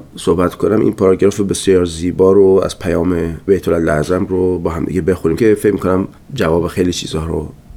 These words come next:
می‌ده. اینجا می‌فرمایند که نوری که پیامبران الهی در هر عصر بر زندگی مادی و معنوی انسان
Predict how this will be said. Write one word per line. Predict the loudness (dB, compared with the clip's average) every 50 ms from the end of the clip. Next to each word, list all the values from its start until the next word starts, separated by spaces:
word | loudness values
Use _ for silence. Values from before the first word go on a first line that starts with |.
| -8
می‌ده. | -6 -4 -4 -4
اینجا | -6 -8 -12 -16 -18 -20 -20 -20 -20 -20 -20 -10 -2 -2
می‌فرمایند | 0 2 4 4 4 4 2 2
که | 4 4
نوری | 6 6 6 6 4 4 2
که | 0 -2
پیامبران | 0 2 2 4 4 4 4 4 4 4 4 4 4
الهی | 4 4 4 2 2 2 0 0
در | 0 0 0
هر | -2 -2 -2 0 0
عصر | 0 0 -2 -2 -2 -4 -6 -4
بر | -2 0 0
زندگی | 0 0 0 0 0 0 -2 0 2 2 2
مادی | 4 2 2 2 0 -2 -2 -2 0 0
و | 0 0
معنوی | 0 0 -2 -2 -4 -4 -2 -2 -2 0 0 2
انسان | 0 0 -2 -4 -4 -4 -4 -6